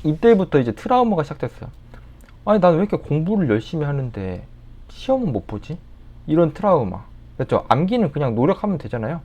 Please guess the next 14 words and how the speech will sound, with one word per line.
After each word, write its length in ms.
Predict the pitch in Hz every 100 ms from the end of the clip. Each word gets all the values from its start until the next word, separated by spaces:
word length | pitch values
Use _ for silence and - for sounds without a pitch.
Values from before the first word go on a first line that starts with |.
| - -
그러니까 200 | 247 254
암기는 280 | 170 320 330
잘했어요. 580 | - 147 - 170 175 143 - - - -
근데 180 | 233 196
막 220 | 135 110
모의고사 340 | 131 151 156 135
같은 220 | 113 107
거 60 |
보면 420 | 98 107 98 98 98 - - - -
그거 180 | - 139
암기한다고 540 | 104 127 190 180 147 104
푸는 200 | - 180
게 60 |
아니잖아요. 400 | 80 95 95 135